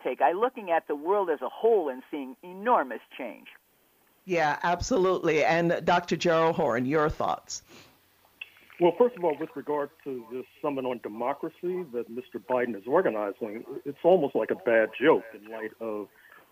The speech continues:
Speaker 3: the attempted coup in the United States on January sixth, in light of the attempts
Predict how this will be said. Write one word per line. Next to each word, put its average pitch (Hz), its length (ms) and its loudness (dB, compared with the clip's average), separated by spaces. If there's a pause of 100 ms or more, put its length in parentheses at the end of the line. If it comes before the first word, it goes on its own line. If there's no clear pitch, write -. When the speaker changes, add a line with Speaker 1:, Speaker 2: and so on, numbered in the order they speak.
(160)
Speaker 3:
the 110 200 -2
attempted - 480 0
coup 143 260 6
in 135 60 6
the 123 80 4
United 120 280 4
States 120 320 4
on 98 120 -12
January 107 440 0 (160)
sixth, 165 320 6
in 113 220 -4
light 120 300 4
of 104 80 0
the 107 100 -2
attempts 123 400 0